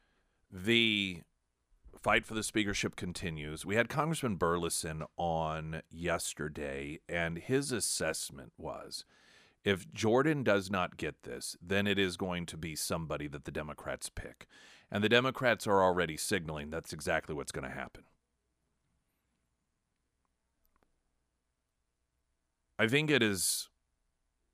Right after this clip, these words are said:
of value to assess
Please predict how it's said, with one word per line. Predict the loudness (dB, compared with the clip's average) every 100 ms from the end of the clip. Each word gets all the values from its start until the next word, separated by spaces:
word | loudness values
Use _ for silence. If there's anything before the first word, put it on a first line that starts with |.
| _
of | 6 6 6 -4
value | 0 4 6 4 -2 -6 -6
to | -4 -2 -2 -4
assess | -2 0 0 -2 -2 -2 -4